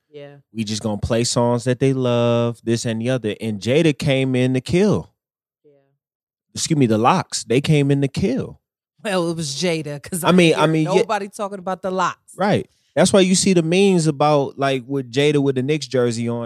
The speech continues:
Speaker 2: and having sixty-two points,
Speaker 1: <laughs>
Speaker 2: where the Lox showed up, but Jada took over the game.
Speaker 1: Yeah.
Speaker 2: And that's what it came down to. It, but,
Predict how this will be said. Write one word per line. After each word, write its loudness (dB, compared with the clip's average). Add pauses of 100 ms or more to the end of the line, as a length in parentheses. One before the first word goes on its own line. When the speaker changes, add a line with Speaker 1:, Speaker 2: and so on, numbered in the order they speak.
Speaker 2:
and -12
having -6
sixty-two -6
points, -4 (240)
Speaker 1:
<laughs> -18
Speaker 2:
where 2
the -6
Lox 0
showed 0
up, 2
but -10
Jada -2
took -6
over -2
the -10
game. -6 (100)
Speaker 1:
Yeah. -20 (440)
Speaker 2:
And 0
that's 2
what 4
it 0
came 0
down -2
to. -2
It, -4
but, -4